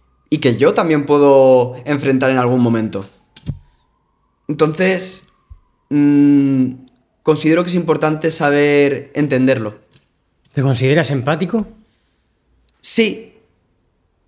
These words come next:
Speaker 1: Me lo considero y me lo han dicho.
Speaker 2: <laughs>
Speaker 1: Entonces, yo creo que soy empático.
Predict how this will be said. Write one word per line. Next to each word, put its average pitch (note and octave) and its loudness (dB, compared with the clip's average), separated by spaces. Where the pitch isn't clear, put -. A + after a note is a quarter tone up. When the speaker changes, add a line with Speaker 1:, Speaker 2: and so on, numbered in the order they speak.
Speaker 1:
Me D#3+ 0
lo D#3 4
considero D#3+ 2
y G3 0
me G3 -2
lo F3+ 2
han D#3+ 0
dicho. F3 -2
Speaker 2:
<laughs> - -20
Speaker 1:
Entonces, E3 0
yo E3+ 0
creo F3+ 0
que F3 -2
soy F3 -2
empático. C3 -4